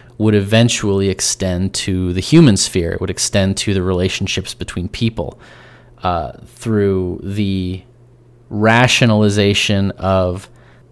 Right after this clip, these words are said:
biology and then psychiatry and then sociology. Like, so going from the organism to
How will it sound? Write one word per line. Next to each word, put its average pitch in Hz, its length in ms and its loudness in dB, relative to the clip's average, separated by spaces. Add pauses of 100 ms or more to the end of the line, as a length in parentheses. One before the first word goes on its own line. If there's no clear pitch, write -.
(260)
biology 107 960 4
and 98 160 0
then 98 120 0
psychiatry 98 1040 2
and 92 140 -2
then 95 100 0
sociology. 95 1080 0
Like, - 160 -10
so 98 240 -2
going 98 340 -2
from 92 280 -6
the 90 160 -4
organism 107 920 4
to 98 540 -2